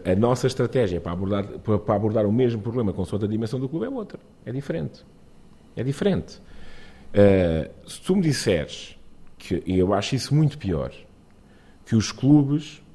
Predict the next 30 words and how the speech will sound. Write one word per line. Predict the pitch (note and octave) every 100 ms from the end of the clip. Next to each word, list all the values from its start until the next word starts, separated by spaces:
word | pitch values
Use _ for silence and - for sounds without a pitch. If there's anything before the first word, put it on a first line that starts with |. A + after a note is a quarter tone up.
| -
e | F2
não | F#2 F2
é | F2+
o | F#2+
meu | E2+ D#2+ E2 D#2
de | -
certeza, | C#2 - D#2+ E2+ A#2 C3 - - - - -
que | -
os | F#2
clubes, | - A2 B2+ G#2
e | F2+
muitos | B2 A2+
clubes, | - G2+ A2 - - - - - -
fecham, | - - - E3 E3 - - F#2 D2 C#2+ - -
fecham, | - - C#3+ C3 - G2 D2+ C#2 - -
ehm, | F2 E2 D#2 D2+ C#2 -
os | F#2 -
seus | D3+ C#3+
jogadores | G2+ G2 F#2 A2+ C3 B2 - - - -
ao | G2+
contacto | A2 G2 - B2 - -
com | G#2+
a |
comunicação | - G#2+ G2 F#2 G2 E2
social. | - - A1+ - - - - - - - - -
E | G2+ D#3+
isso | - F#2+
aí | B2 B2
sim, | - - - - - - - - -
porque | - F#2 D2+ - C3